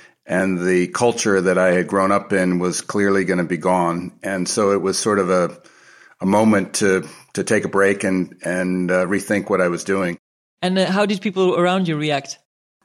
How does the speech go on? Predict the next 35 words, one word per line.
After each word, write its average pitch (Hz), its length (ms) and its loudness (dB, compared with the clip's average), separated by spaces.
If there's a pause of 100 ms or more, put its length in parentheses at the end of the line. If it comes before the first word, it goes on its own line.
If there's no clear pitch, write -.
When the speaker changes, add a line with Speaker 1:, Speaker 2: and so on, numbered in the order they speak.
Speaker 1:
Well, 104 120 4
starting 151 300 4
with 123 140 2
my 117 120 4
wife, 117 420 4
everyone 113 360 4
was 104 160 0
a 90 40 -6
bit 110 240 0
concerned. 101 720 0
No, 147 180 0
I 147 120 2
think, 165 320 -4
I 147 80 0
think 147 260 -4
people 123 240 0
that 101 340 -2
knew 110 200 2
me 104 120 2
well 95 300 4
knew 92 300 0
that 87 180 0
I 90 140 0
was 87 400 -4 (680)
sort 156 200 0
of 113 60 2
yearning 107 360 2
for 104 100 -4
something 95 360 -2
different. 98 600 -2
I 101 200 -4
had 92 360 -6 (300)
been 92 240 -2
frustrated 101 720 0
with 92 440 -4